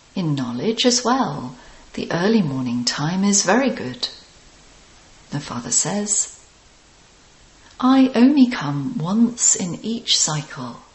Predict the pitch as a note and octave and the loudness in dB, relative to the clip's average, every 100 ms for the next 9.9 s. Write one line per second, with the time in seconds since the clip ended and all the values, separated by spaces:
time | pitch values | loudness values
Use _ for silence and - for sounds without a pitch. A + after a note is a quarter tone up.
0 | - F3 - D#3+ - D#3+ D3 C3+ - - | -6 -4 -4 -6 -6 -8 -6 -8 -8 -12
1 | - - - - - _ _ _ _ _ | -10 -8 -8 -12 -20 _ _ _ _ _
2 | _ _ _ D#3+ D3 B2 - - A#2 A2 | _ _ _ -8 -6 -8 -10 -10 -10 -8
3 | A3 - - _ _ _ - - A#3 A#3+ | -8 -10 -18 _ _ _ -20 -2 0 2
4 | C4 - - A#3 A#3 - A3+ A3+ - A3 | 0 2 2 4 4 6 6 6 4 2
5 | G#3+ B3+ C#4+ - - C4 - D#3 - - | 2 -2 -2 -2 -2 0 0 -2 -4 -4
6 | - - - - - - - - - - | 0 0 0 -6 -20 -20 -20 -20 -20 -20
7 | - - - C#4 D4 D#4+ - C4 B3 C4 | -20 -20 -4 -2 -2 -6 2 6 8 8
8 | C4 - B2+ - C3 A#2 - - C#3+ C#3 | 6 0 0 0 -2 -6 -12 -10 -6 -4
9 | C3+ C#3+ C#3+ C3 - D3 C#3+ A#2+ A#2 | -4 -4 -4 -2 -2 -2 -6 -8 -12